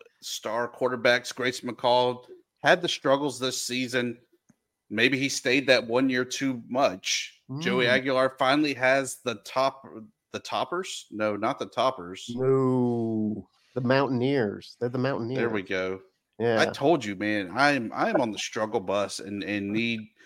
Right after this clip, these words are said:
Speaker 1: I, I need my sleep by number.
Speaker 2: Oh, yeah.
Speaker 1: There's another sponsorship opportunity for
Speaker 2: Yeah.
Speaker 1: us. Has the Mountaineers ready to go?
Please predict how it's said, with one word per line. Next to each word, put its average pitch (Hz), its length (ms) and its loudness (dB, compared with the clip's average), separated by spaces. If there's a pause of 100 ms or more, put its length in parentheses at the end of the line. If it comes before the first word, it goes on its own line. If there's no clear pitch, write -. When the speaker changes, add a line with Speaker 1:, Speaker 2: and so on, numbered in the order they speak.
(380)
Speaker 1:
I, 135 280 0
I 123 100 0
need 139 220 4
my 120 120 4
sleep 127 380 -4
by 110 160 2
number. 107 320 2
Speaker 2:
Oh, 85 100 4
yeah. - 100 4
Speaker 1:
There's 117 200 4
another 107 340 0
sponsorship 104 680 -2
opportunity 98 500 -4
for 98 280 -2
Speaker 2:
Yeah. 165 100 8
Speaker 1:
us. 170 60 0 (1160)
Has 156 220 -4
the 202 80 6
Mountaineers 139 520 8
ready 117 200 2
to 107 80 -8
go? 87 180 -8